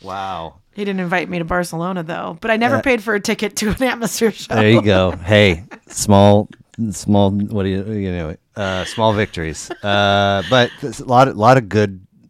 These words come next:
Speaker 1: tracks on here. The Way Things Are, uh, Get Gone, you just to name
Speaker 2: I
Speaker 1: a
Speaker 2: love
Speaker 1: couple.
Speaker 2: Get Gone.
Speaker 1: So, I mean, she's inc-, having, you know, barely listened to Tidal and then now listen, like, man.
Speaker 2: <laughs> Yeah, right.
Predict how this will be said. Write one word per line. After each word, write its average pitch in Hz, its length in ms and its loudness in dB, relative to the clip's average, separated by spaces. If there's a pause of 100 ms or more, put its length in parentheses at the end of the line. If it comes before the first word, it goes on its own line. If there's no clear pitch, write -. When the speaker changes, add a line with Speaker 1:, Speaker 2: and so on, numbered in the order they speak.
(320)
Speaker 1:
tracks 92 320 -4
on 82 100 -8
here. 82 140 -8
The 85 120 -8
Way 90 180 -6
Things 90 320 -12
Are, 87 400 -6 (440)
uh, 80 160 -10
Get 95 320 -10
Gone, 90 580 -6
you 87 140 -8
just - 320 -12
to 90 100 -2
name 87 80 2
Speaker 2:
I 92 100 0
Speaker 1:
a 98 100 2
Speaker 2:
love 185 380 2
Speaker 1:
couple. 175 120 -4
Speaker 2:
Get 165 240 -8
Gone. 160 300 -10
Speaker 1:
So, 120 240 -4 (140)
I 107 80 -6
mean, 95 400 -4
she's - 380 -6 (560)
inc-, 107 560 -12 (180)
having, 107 600 -2
you 113 140 -2
know, 90 280 -4 (120)
barely 98 600 -4
listened 92 320 -4
to 85 80 -8
Tidal 87 420 -4
and 82 160 -4
then 82 160 -4
now 82 180 -4
listen, 82 280 -6
like, 71 200 -10 (520)
man. 92 480 -4
Speaker 2:
<laughs> - 60 -20
Yeah, 254 280 -2 (220)
right. 190 180 -8